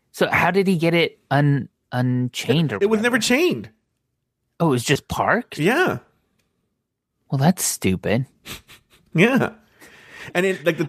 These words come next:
Speaker 2: tires
Speaker 1: really,
Speaker 2: were
Speaker 1: I mean,
Speaker 2: flat.
Speaker 1: it kind of was just abandoned. I don't,
Speaker 2: Yeah.
Speaker 1: and I even feel like they put the notices thinking, like, "This'll get the sucker to move it," and
Speaker 2: Mm-hmm.
Speaker 1: it didn't, and they're
Speaker 2: Mm-hmm.
Speaker 1: like, "Ah, shit, now we have to confiscate this? We didn't wanna do that."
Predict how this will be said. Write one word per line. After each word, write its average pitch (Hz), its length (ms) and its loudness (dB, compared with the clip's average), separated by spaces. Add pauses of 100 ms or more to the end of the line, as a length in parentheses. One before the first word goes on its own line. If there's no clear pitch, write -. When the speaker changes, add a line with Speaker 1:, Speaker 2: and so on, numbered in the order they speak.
Speaker 2:
tires 131 200 4
Speaker 1:
really, 196 140 0
Speaker 2:
were 175 80 2
Speaker 1:
I 175 40 2
mean, 180 140 2
Speaker 2:
flat. 175 260 2
Speaker 1:
it - 60 -20 (120)
kind 170 340 2
of 143 80 -4
was 123 240 0
just - 240 -2
abandoned. 98 800 -2
I 113 100 0
don't, 113 300 0
Speaker 2:
Yeah. - 60 -20 (840)
Speaker 1:
and 151 120 2
I 151 180 0
even 202 320 2
feel 185 260 0
like 127 380 -2 (380)
they 147 100 2
put 165 200 -2
the 139 100 0
notices 151 640 0
thinking, 139 320 -2
like, 107 240 -2
"This'll 151 280 0
get 113 200 -2
the 101 160 -2
sucker - 420 -4
to 104 80 -2
move 104 260 -2
it," 147 240 0
and 117 120 0
Speaker 2:
Mm-hmm. 107 120 -2
Speaker 1:
it 151 40 -6
didn't, 143 400 0
and 117 160 -2
they're 110 100 2
Speaker 2:
Mm-hmm. 104 80 2
Speaker 1:
like, 101 240 -4
"Ah, 90 180 -4
shit, - 380 -4
now 113 140 -2
we 110 80 -2
have 120 140 -4
to 95 120 -4 (500)
confiscate 139 600 -2
this? 175 180 -2
We 156 100 -2
didn't 139 140 -2
wanna 104 200 -4
do 95 180 -4
that." 113 280 -2